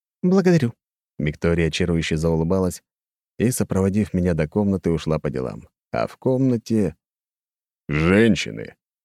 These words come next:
Что здесь происходит?" Как же часто я задаю этот вопрос. В комнате к стене была прилеплена Блэр. Паутиной прилеплена.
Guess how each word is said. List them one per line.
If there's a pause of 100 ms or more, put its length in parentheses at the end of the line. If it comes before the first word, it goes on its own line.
(160)
Что
здесь
происходит?" (480)
Как
же
часто
я
задаю
этот
вопрос. (800)
В
комнате
к
стене
была
прилеплена
Блэр. (800)
Паутиной
прилеплена.